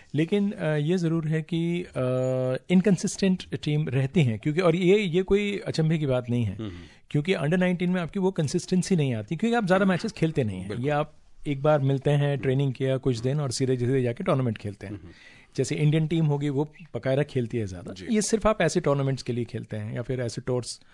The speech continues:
Speaker 1: बहुत कम होते हैं। तो ये कमाल की बात है कि India जिसने कि अपने शुरुआती दौर में, अगर हम, you know, देखें league में, हम पाकिस्तान से हार गए थे।
Speaker 2: हम्म।
Speaker 1: और, अ, आज जो हमने देखा कि पाकिस्तान बांग्लादेश से हार गई,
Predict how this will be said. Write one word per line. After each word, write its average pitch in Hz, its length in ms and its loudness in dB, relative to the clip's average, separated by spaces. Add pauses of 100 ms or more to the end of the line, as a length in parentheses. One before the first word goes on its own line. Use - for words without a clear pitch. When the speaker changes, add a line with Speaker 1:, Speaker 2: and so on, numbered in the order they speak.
(140)
Speaker 1:
बहुत 131 160 -2
कम 117 180 -2
होते 107 240 -2
हैं। - 80 -16 (540)
तो 156 80 -2
ये 185 100 2
कमाल 160 380 -2
की 220 100 -4
बात 165 260 -4
है 156 140 -4
कि 165 240 -4
India 156 400 -2
जिसने 147 360 -2
कि 147 120 -6
अपने 135 420 -4
शुरुआती 120 420 -2
दौर 113 220 -4
में, 117 120 -2
अगर 110 280 -8
हम, 110 160 -6 (260)
you - 460 -10
know, 117 120 -2
देखें 113 240 0
league 127 260 4
में, 98 160 0
हम 117 180 -2
पाकिस्तान 117 400 -2
से 113 100 -2
हार 113 140 -2
गए 113 120 -2
थे। 147 120 -8
Speaker 2:
हम्म। 101 260 -14 (560)
Speaker 1:
और, 113 480 2 (680)
अ, 139 40 2
आज 151 240 8
जो 160 140 8
हमने 135 240 6
देखा 110 280 -2
कि 107 100 -6
पाकिस्तान 120 440 0
बांग्लादेश 127 440 0
से 127 80 -2
हार 120 180 -2
गई, 135 160 -6